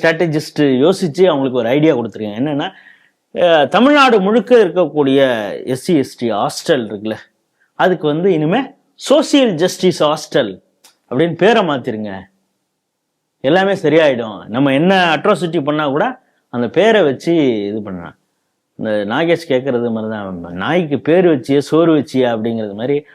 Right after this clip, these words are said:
தரமான சாப்பாடு இந்த ஹாஸ்டல்ல இருக்கிறவங்களுக்கு கிடைக்குமாங்க? இப்ப நேத்து திடீர்னு ஒரு முட்டு கொடுத்துருக்காரு.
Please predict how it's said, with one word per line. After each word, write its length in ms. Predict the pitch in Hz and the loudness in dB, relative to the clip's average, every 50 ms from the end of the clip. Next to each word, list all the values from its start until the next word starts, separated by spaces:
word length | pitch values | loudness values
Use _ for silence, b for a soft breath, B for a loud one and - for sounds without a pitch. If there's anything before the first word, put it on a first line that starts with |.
| b b b | b b b
தரமான 400 | - 123 139 147 160 175 190 185 | -2 0 0 0 0 0 -2 -2
சாப்பாடு 480 | - 160 151 170 165 160 190 185 175 | 0 0 0 0 2 2 2 2 2
இந்த 140 | 175 175 165 | 2 2 2
ஹாஸ்டல்ல 400 | 151 156 156 156 - 156 156 156 151 | 0 0 0 -2 -2 0 0 0 0
இருக்கிறவங்களுக்கு 540 | 139 143 147 143 139 139 139 127 131 127 | 0 0 0 0 0 0 -2 -2 -4 -4
கிடைக்குமாங்க? 580 | 120 131 131 139 139 147 139 135 127 120 110 95 B B B B | -4 -2 -2 -2 -2 -4 -4 -2 -2 -4 -6 -8 B B B B
இப்ப 140 | B 175 | B 0
நேத்து 360 | 165 165 185 196 170 185 170 143 | 2 2 2 2 2 0 0 2
திடீர்னு 340 | 151 156 180 196 180 190 | 2 4 4 4 4 4
ஒரு 160 | 180 165 143 131 | 2 2 2 2
முட்டு 200 | 131 139 135 160 | -2 -2 -4 -4
கொடுத்துருக்காரு. 500 | 139 123 107 104 104 95 92 85 - | -4 -6 -6 -8 -10 -10 -10 -12 -12